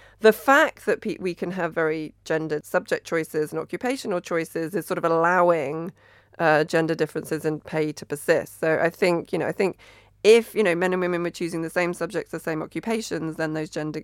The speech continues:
pay gaps, you know, might, might well be lower. And some of, you know, some of these choices reflecting preferences, but again, some of these choices are reflecting, you know, the fact that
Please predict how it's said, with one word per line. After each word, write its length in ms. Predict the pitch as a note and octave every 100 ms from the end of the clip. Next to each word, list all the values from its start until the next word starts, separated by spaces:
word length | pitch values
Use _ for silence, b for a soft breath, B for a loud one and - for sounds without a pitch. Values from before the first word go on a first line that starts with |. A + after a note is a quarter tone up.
| -
pay 200 | - E3+
gaps, 420 | - - - - -
you 60 |
know, 100 | D3
might, 260 | D#3+ D#3 -
might 280 | D#3+ D3+ -
well 180 | D3+ C#3+
be 120 | D3+
lower. 460 | E3+ D3+ F2 D#3+ - b b b b b b -
And 180 | F#3+
some 280 | F#3 A3+ A#3
of, 220 | A#3+ G#3
you 60 | A3
know, 100 | F3
some 240 | D#3+ G#3+
of 80 | G#3+
these 100 | G3+
choices 320 | - G3+ G3+
reflecting 380 | G#3+ G3 G3 F#3
preferences, 560 | F#3+ G3 G3 F#3+ C4 C#4
but 100 | F#3
again, 280 | F#3+ F3 E3+
some 240 | - F#3+
of 140 | F#3
these 180 | F3 E3
choices 440 | - B3 C4 G3 F#3+
are 60 |
reflecting, 840 | E3+ - G3+ G3 - - E3 D#3+ -
you 80 | F3
know, 180 | C#3
the 140 | D#3+ F3
fact 340 | - F3 -
that 160 | F3